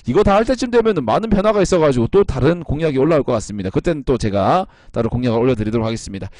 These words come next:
자, 좋아요, 구독 꼭 부탁드리고, 네, 그 궁금하신 것들은 방송 오시면 제가 다 알려드릴게요. 매일 전 여섯 시부터 방송합니다. 네, 추천 그리고 즐겨찾기도 많이 해주시면 좋거든요.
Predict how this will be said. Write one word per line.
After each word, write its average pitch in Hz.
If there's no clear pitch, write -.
자, 175
좋아요, 202
구독 -
꼭 156
부탁드리고, 143
네, 98
그 -
궁금하신 226
것들은 226
방송 180
오시면 185
제가 143
다 143
알려드릴게요. 120
매일 151
전 147
여섯 120
시부터 120
방송합니다. 113
네, 98
추천 170
그리고 120
즐겨찾기도 131
많이 123
해주시면 151
좋거든요. 147